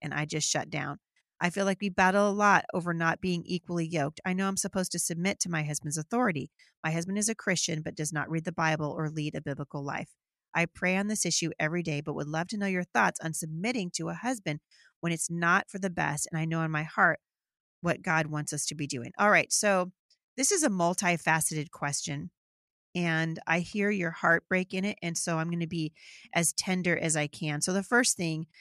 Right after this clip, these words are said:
I would like to admonish any husband who's doing this, this to their wife, "Knock it off." knock it off. Your wife is working, working hard to homeschool your kids, and the last thing she needs to hear is you come home from work and ask her, uh, what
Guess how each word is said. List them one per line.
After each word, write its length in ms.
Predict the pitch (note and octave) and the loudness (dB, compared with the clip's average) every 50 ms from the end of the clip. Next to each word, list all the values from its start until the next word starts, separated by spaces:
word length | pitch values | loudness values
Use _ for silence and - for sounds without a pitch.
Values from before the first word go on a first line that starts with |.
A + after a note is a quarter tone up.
| - - _ _ - | -20 -20 _ _ 2
I 140 | - F#3 G3 | 4 4 4
would 100 | G#3+ G3+ | 4 4
like 200 | G3 F#3 F3+ E3+ | 2 2 2 2
to 140 | - - F3 | 0 0 0
admonish 440 | D#3 D#3+ D#3+ D3+ D3+ D#3 C#3+ - - - | 0 0 0 0 2 2 0 -2 -2 -2
any 220 | - F#3+ G3+ G#3 F#3+ | -2 -2 -2 0 0
husband 340 | F3 E3+ D#3+ D#3 - D3 | 0 0 -2 -2 -4 -4
who's 160 | D3 D3+ C#3 - | -4 -4 -4 -4
doing 220 | D#3 D3+ D3 C#3+ | -4 -4 -2 -4
this, 260 | D3+ C#3 - - - - | -4 -6 -8 -10 -12 -8
this 260 | D3+ D3 C#3+ C#3 - | -4 -2 0 0 0
to 100 | - C3+ | -2 -2
their 160 | C#3+ C#3 C#3 | -2 -2 -2
wife, 320 | C#3 C3+ - - D#3 - _ _ _ _ _ _ _ | -4 -4 -6 -8 -10 -12 _ _ _ _ _ _ _
"Knock 320 | E3+ D#3+ E3 F3+ F3+ F3+ - - - - | 0 4 6 8 8 6 4 -2 -4 0
it 220 | F#3+ F#3 D#3+ - - _ - | 2 2 2 0 -2 _ 6
off." 460 | E3 E3 D#3+ D3+ C#3 - - - - _ _ _ _ _ _ _ _ _ - | 8 8 8 8 6 2 -4 -18 -20 _ _ _ _ _ _ _ _ _ 4
knock 280 | F3+ G#3 B3+ - - | 6 6 6 6 4
it 60 | C#4+ C#4 | 4 6
off. 300 | C#4 C4+ B3+ A3 - - - - - - _ | 8 8 6 6 2 -4 -18 -20 -20 -12 _
Your 180 | - A#3 B3 B3 | 2 4 4 6
wife 300 | B3 B3 B3+ B3+ A#3 A3 | 8 8 6 6 4 0
is 120 | G3 G3 | -2 -2
working, 440 | F#3 F#3 G#3+ A#3 A#3 - B3+ A#3 - | 0 2 2 2 2 0 -2 -2 -4
working 400 | - G3 G#3 A#3 C4+ - C4 A3 | -2 0 2 2 2 2 0 -2
hard 340 | G#3+ F#3+ G3+ G#3 A3 A#3 G#3+ - | 0 4 4 6 6 6 4 2
to 100 | F#3 E3+ | 0 0
homeschool 640 | F#3 G3+ G3+ G3+ - - G#3 G3+ G3 F#3 - - - _ | 0 0 0 -2 -2 0 2 2 2 2 0 -4 -8 _
your 240 | - F#3+ F#3 F#3 F3 | -6 -2 0 0 0
kids, 340 | - - A3 G3+ F3+ D#3+ F3+ | -2 -2 0 2 2 2 0
and 100 | D#3+ E3+ | -2 -2
the 60 | D#3+ | 0
last 400 | D#3+ F3 G3 G#3+ A#3+ C4+ - - | 2 6 8 8 8 6 4 2
thing 140 | D#4+ D4+ A#3 | 2 2 2
she 160 | - - C4 | 2 2 2
needs 240 | A#3+ A#3 A3+ - - | 0 0 -2 -2 0
to 100 | A3 G#3 | 2 4
hear 160 | A#3+ A#3 G#3+ | 6 6 6
is 140 | G3+ F3+ G3+ | 6 4 2
you 80 | G#3 | 0
come 200 | - A#3 A3 G#3+ | 2 2 2 2
home 120 | G#3 G3+ G3 | 2 0 0
from 140 | G#3+ F#3 | 0 0
work 200 | F#3+ G3 F#3+ - | 2 2 2 0
and 80 | F3 E3 | 2 2
ask 240 | E3 F3+ F3+ - - | 4 4 4 4 4
her, 240 | F#3+ F#3 E3+ D3+ - - | 4 4 6 4 4 4
uh, 220 | E3+ E3 D#3+ D#3 D3+ | 4 6 6 6 4
what 340 | - - D#3+ F3+ F#3+ F3 | 2 0 2 2 2 2